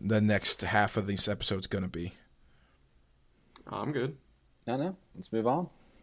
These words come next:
Speaker 1: All right. Well, that game's gonna be tough, but, um, all the guys at practice, by the way, they were saying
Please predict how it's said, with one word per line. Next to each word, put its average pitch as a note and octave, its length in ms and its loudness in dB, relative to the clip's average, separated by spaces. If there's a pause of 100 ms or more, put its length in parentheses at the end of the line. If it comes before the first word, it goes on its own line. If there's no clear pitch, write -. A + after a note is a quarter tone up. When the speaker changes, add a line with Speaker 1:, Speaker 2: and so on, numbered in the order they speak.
(640)
Speaker 1:
All A2 80 4
right. G#2+ 300 6 (400)
Well, D#3 320 12
that C3 300 10
game's C#3+ 200 4
gonna C3+ 160 8
be B2 140 4
tough, - 360 6
but, G#2+ 160 8
um, G2+ 280 4
all C#3 160 10
the D#3 80 8
guys D3+ 200 12
at C#3+ 80 4
practice, C3 340 6
by A2 140 8
the A2 100 8
way, G#2+ 80 8
they A2 100 8
were A2 100 8
saying B2+ 460 8